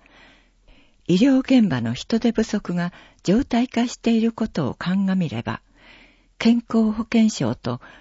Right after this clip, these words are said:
マイナンバーカードとの一体化は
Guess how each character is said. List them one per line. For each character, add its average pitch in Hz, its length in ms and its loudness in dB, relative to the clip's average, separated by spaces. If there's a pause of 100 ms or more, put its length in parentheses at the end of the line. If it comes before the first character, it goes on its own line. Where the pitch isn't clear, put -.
(140)
マ 160 160 2
イ 233 100 4
ナ 214 140 4
ン 240 100 2
バ 208 200 0
ー - 40 -20
カ 196 180 -2
ー 190 60 -2
ド - 140 -4
と 151 180 -4
の 123 160 -4 (360)
一 165 120 0
体 226 340 -2
化 180 160 -2
は 180 180 -4